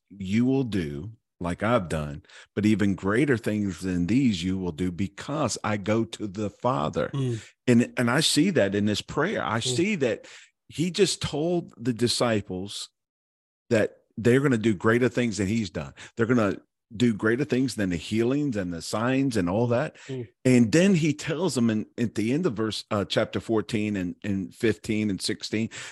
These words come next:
Speaker 1: that I'm gonna send the Holy Spirit.
Speaker 2: Yeah.
Speaker 1: I gotta go. I don't wanna go, but I gotta go
Speaker 2: Yeah.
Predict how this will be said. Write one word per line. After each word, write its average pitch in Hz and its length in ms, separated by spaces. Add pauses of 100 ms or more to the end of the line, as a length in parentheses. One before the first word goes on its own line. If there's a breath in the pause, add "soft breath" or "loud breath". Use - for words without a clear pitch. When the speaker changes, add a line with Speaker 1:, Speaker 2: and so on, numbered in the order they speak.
Speaker 1:
that 120 140
I'm 160 200
gonna 175 160
send 143 300
the 123 60
Holy 127 240
Spirit. - 560
Speaker 2:
Yeah. 117 180 (160)
Speaker 1:
I - 80
gotta 170 260
go. 151 520
I 151 140
don't 202 180
wanna 214 240
go, 147 220
but 120 180
I 120 100
gotta 165 380
go 139 360 (100)
Speaker 2:
Yeah. 127 200